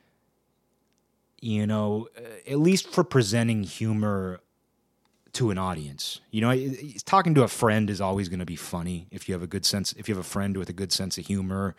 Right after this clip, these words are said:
you know, it's always gonna be funny. Uh, but I feel like in terms of presenting humor to an audience,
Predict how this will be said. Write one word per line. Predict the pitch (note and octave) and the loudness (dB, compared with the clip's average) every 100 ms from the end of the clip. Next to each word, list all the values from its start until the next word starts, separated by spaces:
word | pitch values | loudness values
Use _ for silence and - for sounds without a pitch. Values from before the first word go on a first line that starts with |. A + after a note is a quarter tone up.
| - - - - - - | -14 -20 -20 -20 -20 -8
you | G#2+ | -2
know, | G#2 | 0
it's | G#2 B2+ | 2 6
always | B2 A2+ | 8 8
gonna | A2+ G#2+ | 6 2
be | F#2 | 2
funny. | - - G2+ G2 F#2+ - _ _ _ _ _ _ _ _ _ - A2+ | -6 -2 0 0 -2 -4 _ _ _ _ _ _ _ _ _ -8 0
Uh, | A2 A2 | 2 6
but | B2 | 6
I | |
feel | B2+ F#3 | 6 8
like | F3+ D3 C3+ | 8 8 4
in | |
terms | A#2 C3+ B2+ A2+ | 2 4 4 4
of | - | 2
presenting | A2+ F#2 F#2 G#2 G#2+ F#2 | 0 0 0 2 2 0
humor | F2 G2+ F#2+ F2+ | 0 0 0 -2
to | - F#2 | -2 -4
an | E2+ | -4
audience, | F#2 F#2 F#2 F#2 D#2+ E2 - - | -4 -4 -2 -4 -4 -2 -2 -2